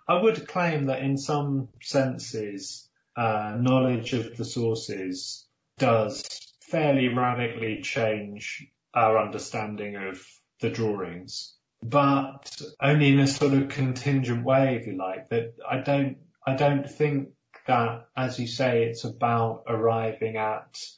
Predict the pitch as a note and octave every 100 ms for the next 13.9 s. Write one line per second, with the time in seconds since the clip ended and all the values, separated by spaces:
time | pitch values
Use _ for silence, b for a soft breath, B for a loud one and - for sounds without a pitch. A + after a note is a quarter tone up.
0 | - C3 A#2 - C#3 A#2 A#2+ A2+ - A2+
1 | G#2 G#2 G#2+ G#2+ - A2+ B2 A2+ - G#2
2 | G2+ - G#2 F#2+ F2+ F2+ - _ _ -
3 | B2+ B2+ A#2+ A2+ A2+ - A#2 A2+ G#2+ G#2
4 | G#2 A#2 A2 G#2+ - G#2+ G#2+ - A2 A2+
5 | A#2 A#2 - A2 - - - G#2+ G#2 F#2+
6 | A2 G#2 G#2 G2+ G#2 G#2 G2+ - G2 F#2+
7 | - G#2+ - B - A#2 A2+ - A2+ A2
8 | G#2 - A#2 - G#2+ G#2 G#2 G#2 G#2 G#2
9 | - G#2 - G#2+ B2 A#2+ G#2 G2 G#2 G2+
10 | b b b - B2 - - _ - A#2+
11 | A#2 - B2+ - A#2+ A2 G#2+ G#2+ - -
12 | _ - A2 G#2+ - A2+ G#2+ G#2+ A#2+ B2
13 | B2 A#2+ A#2 A#2+ - A2+ G#2+ G#2 G2+